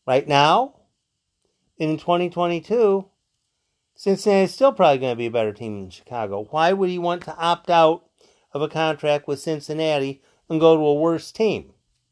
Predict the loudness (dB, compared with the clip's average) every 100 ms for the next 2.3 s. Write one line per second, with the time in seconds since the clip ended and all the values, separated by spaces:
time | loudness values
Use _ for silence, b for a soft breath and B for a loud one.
0 | _ _ _ _ _ _ _ _ _ _
1 | -10 -8 -8 -12 _ _ _ -2 0 2
2 | 0 -4 -12